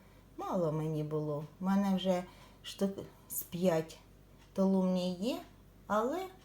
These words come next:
це буде не зайва, бо це маленькі рослини, вони в мене розвішані скрізь. Так само, як і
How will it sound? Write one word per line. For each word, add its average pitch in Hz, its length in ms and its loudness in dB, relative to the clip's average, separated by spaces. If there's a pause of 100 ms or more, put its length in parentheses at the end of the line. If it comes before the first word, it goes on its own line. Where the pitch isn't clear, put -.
(680)
це 254 140 4
буде 220 280 2
не 196 200 4
зайва, 151 560 0 (340)
бо 202 320 4 (100)
це 202 420 2 (520)
маленькі 220 500 2
рослини, 151 580 -2 (420)
вони 247 400 0
в 320 40 0
мене 277 320 2
розвішані 208 960 0
скрізь. - 720 -4 (920)
Так 311 280 0
само, 226 500 2
як 190 320 2 (140)
і 175 300 -2